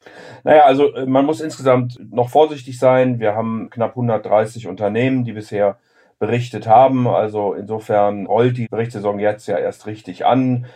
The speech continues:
Die, äh, Technologie, auf die sicherlich alle mit Argusaugen gucken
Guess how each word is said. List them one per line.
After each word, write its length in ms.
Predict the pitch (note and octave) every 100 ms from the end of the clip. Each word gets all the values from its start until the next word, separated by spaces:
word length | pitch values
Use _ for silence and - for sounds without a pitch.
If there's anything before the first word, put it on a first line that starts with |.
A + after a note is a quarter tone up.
| _
Die, 280 | G#2+ G#2 G2+
äh, 300 | D2+ G2 F#2 F#2 -
Technologie, 760 | C#3+ B2+ B2+ A2+ G#2+ A2+ A2
auf 160 | F#2 G2
die 140 | G#2
sicherlich 420 | G2 G#2+ A2 G2 -
alle 160 | G#2
mit 160 | G2 -
Argusaugen 840 | G#2 A#2+ A2+ G#2 F#2 G#2+ G#2+ G2+ - _ _
gucken 520 | - C#3+ C#3 A#2+ A2